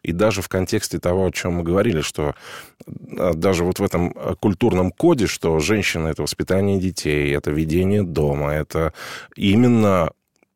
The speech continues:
основа вот этой вот малой церкви в доме.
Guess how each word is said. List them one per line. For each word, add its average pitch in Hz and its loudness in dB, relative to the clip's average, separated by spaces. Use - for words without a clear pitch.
основа 120 4
вот 90 0
этой 85 0
вот 76 -2
малой 82 2
церкви - -4
в - -12
доме. 87 2